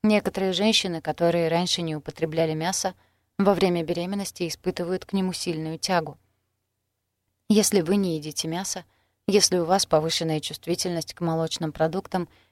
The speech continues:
или вы придерживаетесь вегетарианской диеты, то вам нужно подсчитать количество потребляемого белка,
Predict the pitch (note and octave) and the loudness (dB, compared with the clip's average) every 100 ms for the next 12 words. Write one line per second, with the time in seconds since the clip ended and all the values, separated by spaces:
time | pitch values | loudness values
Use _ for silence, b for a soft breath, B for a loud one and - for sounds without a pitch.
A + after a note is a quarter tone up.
0 | b G#3+ G3+ E3+ - E3+ E3+ F#3 F3 E3 | b 2 4 2 -2 -2 2 2 2 -2
1 | - D#3 D#3+ D3+ D3 E3 D#3+ D#3+ - D#3 | -4 -6 -6 -8 -6 0 2 0 -2 -4
2 | D3+ E3 F3+ F#3+ _ _ _ _ G#3 F#3+ | -2 -2 -2 -6 _ _ _ _ 2 4
3 | F#3 F3+ F3 G#3 - - - E3 D#3+ - | 4 4 2 0 -2 -2 -2 -2 -2 0
4 | E3 D#3 - - F3+ E3+ D#3 D#3+ D#3+ D#3+ | 0 0 -4 -4 -4 -4 -6 -6 -4 -6
5 | D#3+ D#3+ D#3 F3 - E3+ | -6 -6 0 0 -2 -10